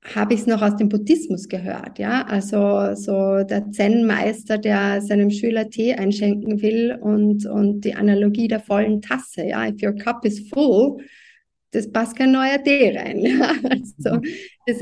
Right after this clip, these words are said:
Speaker 1: wie gelingt es mir, meine Tasse ein Stück weit auch zu leeren? Das heißt, meistens geht's um den vollen Kopf, ja, den,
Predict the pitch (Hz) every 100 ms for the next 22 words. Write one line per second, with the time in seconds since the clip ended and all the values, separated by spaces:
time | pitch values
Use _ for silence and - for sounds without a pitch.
0 | 214 247 311 311 233 233 262 359 - 302
1 | 294 247 254 285 277 240 254 - 254 254
2 | - 196 196 - 208 208 220 - 196 -
3 | 185 - - 190 180 175 180 185 185 196
4 | 202 208 262 285 - 220 214 214 254 -
5 | 233 233 220 214 214 208 214 226 - 240
6 | - - - _ _ _ _ _ _ -
7 | 214 233 233 220 214